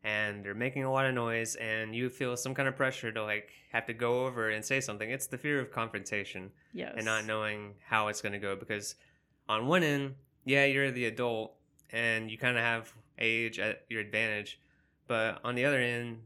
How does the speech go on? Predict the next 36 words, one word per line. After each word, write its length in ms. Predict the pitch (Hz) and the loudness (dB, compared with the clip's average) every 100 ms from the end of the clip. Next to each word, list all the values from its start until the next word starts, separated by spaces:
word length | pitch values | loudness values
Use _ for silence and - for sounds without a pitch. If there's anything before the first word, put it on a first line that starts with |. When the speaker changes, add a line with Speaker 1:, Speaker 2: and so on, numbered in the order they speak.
| - | -2
Speaker 1:
they're 260 | 117 113 110 | 2 4 2
children. 480 | - 117 98 92 90 104 | -2 -4 -4 -6 -8 -10
So 380 | - 117 107 110 | -6 0 2 2
if 160 | 113 | 0
you 80 | 127 | -2
do 100 | 127 | 0
Speaker 2:
And 80 | 131 | 4
they 60 | 127 | 6
Speaker 1:
anything 260 | 123 120 | 6 4
to 60 | 120 | 4
Speaker 2:
have 360 | 165 165 165 117 | 6 6 4 0
Speaker 1:
them 120 | 113 - _ 180 | -6 -16 _ -6
Speaker 2:
nothing 720 | 147 151 147 147 156 156 147 | -2 0 0 0 0 0 0
to 140 | - | 0
lose. 440 | 165 151 156 151 151 | 2 4 4 4 6
Speaker 1:
Exactly. 560 | 139 143 120 107 - | 6 6 4 4 2
They 80 | 107 | 4
have 160 | 147 156 | 4 6
nothing 280 | 175 185 185 | 2 2 2
to 40 | |
lose, 500 | 165 127 123 120 - | 4 4 2 0 -4
and 680 | - 123 123 127 123 117 113 | -2 0 2 2 2 -2 2
they 160 | 123 127 | 4 6
have 340 | 127 123 120 | 6 4 4
everything 500 | 117 131 127 120 113 | 2 2 2 0 0
on 240 | 101 117 | 0 0
their 140 | 113 110 | 0 0
side, 480 | - 104 95 95 - | 0 0 0 -2 -4
pretty 180 | 101 | -4
much. 300 | 95 92 90 | -4 -6 -8
You 60 | 107 | -10
can't 340 | 117 104 98 - _ - 110 | -4 -2 -4 -8 _ -18 -8
do 180 | 107 | -6
anything 460 | 101 101 101 95 95 | -4 -6 -6 -8 -6
physically 560 | 127 131 131 127 127 120 | -6 -6 -6 -4 -4 -4
or, 360 | 101 90 90 | -6 -6 -8